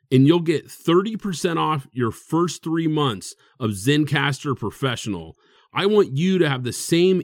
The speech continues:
easy experiences I do for all my podcasting and content needs.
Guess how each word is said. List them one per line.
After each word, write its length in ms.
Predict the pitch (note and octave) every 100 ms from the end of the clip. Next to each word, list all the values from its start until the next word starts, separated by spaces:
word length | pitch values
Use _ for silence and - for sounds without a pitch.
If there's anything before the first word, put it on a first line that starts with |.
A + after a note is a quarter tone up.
| -
easy 440 | D#3+ G#3 G3 A3
experiences 920 | F#3 - E3+ F3 F3+ F3+ - F3+ E3+ D#3+
I 220 | C#3+ F3
do 360 | D3 C3 A2 G#2 _ _ -
for 160 | C#3+ -
all 220 | D3 E3+
my 180 | F3 C3
podcasting 960 | - - D#3 D#3+ E3+ E3 C#3+ F3 F3 B2
and 140 | A2+
content 580 | - C#3+ C#3+ D3+ C#3+ B2+
needs. 480 | B2+ G#2 E2+ D#2